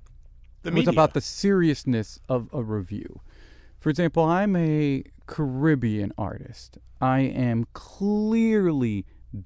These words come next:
Speaker 1: deeply engaged in a conversation with other Caribbean writers, with historical patterns in the Caribbean. I'm very much interested in conversations about immigration.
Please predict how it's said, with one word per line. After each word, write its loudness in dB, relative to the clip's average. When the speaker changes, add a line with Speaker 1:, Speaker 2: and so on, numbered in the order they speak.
Speaker 1:
deeply 0
engaged -4
in 0
a -2
conversation -4
with -4
other 4
Caribbean -2
writers, -2
with 0
historical 0
patterns 0
in -4
the -4
Caribbean. -4
I'm 0
very 2
much -2
interested -2
in -6
conversations -6
about -4
immigration. -2